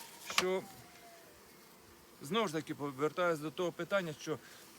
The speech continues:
низька медодайна база. Чому? Пасіка знаходиться у селищі, ви знаєте, селище Войнилів,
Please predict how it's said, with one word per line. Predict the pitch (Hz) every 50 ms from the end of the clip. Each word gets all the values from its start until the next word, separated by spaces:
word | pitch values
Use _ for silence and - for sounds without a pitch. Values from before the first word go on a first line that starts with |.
| - - -
низька | 151 165 190 180 - - 208 208 202
медодайна | 190 180 170 156 170 160 165 170 170 160 156 156 156
база. | 147 151 165 156 135 120 120 120
Чому? | 113 - 180 185 180 160 123 101 - - - - - - - - - - - - - - - - - - - - -
Пасіка | 175 202 202 - 202 - 165 143
знаходиться | 127 139 131 - 165 180 185 165 - 165 156
у | 131 147 147 143 139 123
селищі, | - - - - 135 117 110 - - 117
ви | 117 120
знаєте, | 113 123 120 110 - 123
селище | - 190 202 190 151 - - 127
Войнилів, | 123 135 151 208 269 277 254